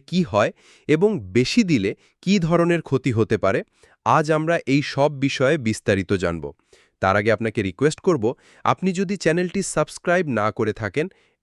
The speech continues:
এখনই সাবস্ক্রাইব করুন কৃষি ডায়েরি তিনশো ষাট চ্যানেলটি, কারণ এই চ্যানেলে নিয়মিত কৃষির সব আপডেট তথ্য পেয়ে যাবেন ইনশাল্লাহ। চলুন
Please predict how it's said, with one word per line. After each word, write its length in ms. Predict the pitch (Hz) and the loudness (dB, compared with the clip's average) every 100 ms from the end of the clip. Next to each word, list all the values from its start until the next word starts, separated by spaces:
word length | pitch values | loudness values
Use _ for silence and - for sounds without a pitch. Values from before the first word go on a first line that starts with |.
| - | -2
এখনই 380 | 107 - 196 - | -2 0 -2 0
সাবস্ক্রাইব 420 | 165 - - 151 - | -4 -4 0 2 2
করুন 180 | 123 139 185 - | -2 -2 -4 -6
কৃষি 260 | 131 - 170 | -6 -2 0
ডায়েরি 240 | 160 165 175 | 0 0 -2
তিনশো 260 | 127 117 139 | -4 -2 -4
ষাট 160 | 117 92 - | -2 -2 0
চ্যানেলটি, 360 | - - - - - - - - - | 0 2 2 2 -2 -4 -8 -10 -6
কারণ 260 | - 180 139 196 - 127 | 0 2 2 -2 -2 2
এই 100 | 175 - | 2 0
চ্যানেলে 360 | 160 170 190 196 | 0 0 0 0
নিয়মিত 340 | 143 156 165 160 170 | 2 2 0 -2 -6
কৃষির 380 | - 123 - 160 - | -2 -2 0 -2 -2
সব 200 | - 139 139 - 107 | 0 2 0 -2 -2
আপডেট 300 | 107 143 165 - | 0 -4 -4 -4
তথ্য 200 | 107 - | -6 -4
পেয়ে 260 | 120 104 92 | -2 0 0
যাবেন 220 | 95 131 208 - | 0 0 -2 -4
ইনশাল্লাহ। 480 | 101 - 87 73 71 - _ _ _ _ - | -4 -2 -6 -6 -10 -14 _ _ _ _ 0
চলুন 260 | 185 180 | 2 4